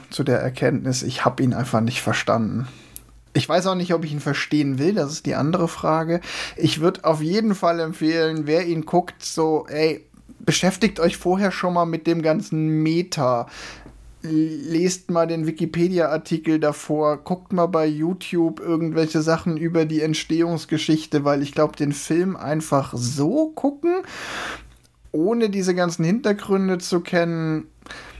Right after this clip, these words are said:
macht sehr wahrscheinlich nicht so viel Spaß. Ich glaube, es ist echt ein Film, auf den muss man sich vorbereiten. Oder man sagt, okay, ich guck mir nur die Sachen an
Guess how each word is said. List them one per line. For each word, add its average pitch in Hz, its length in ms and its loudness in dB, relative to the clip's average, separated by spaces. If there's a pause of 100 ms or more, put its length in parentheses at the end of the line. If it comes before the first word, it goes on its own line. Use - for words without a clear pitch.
(380)
macht 240 520 -2
sehr 202 380 0
wahrscheinlich 180 600 0
nicht 196 240 0
so 160 140 2
viel 156 240 0
Spaß. 131 540 -2
Ich 131 120 -8
glaube, 156 260 2
es 160 80 -2
ist 151 220 -8
echt 185 300 0
ein 175 80 4
Film, 165 420 0
auf 156 180 0
den 156 200 0
muss 170 220 -2
man 147 160 2
sich 151 160 0
vorbereiten. 180 800 0
Oder 214 320 0
man 196 220 0
sagt, 180 260 -2
okay, 175 240 0
ich 170 160 0
guck - 240 -6
mir 190 160 2
nur 190 200 2
die 196 360 2 (800)
Sachen 170 420 0
an 170 380 -2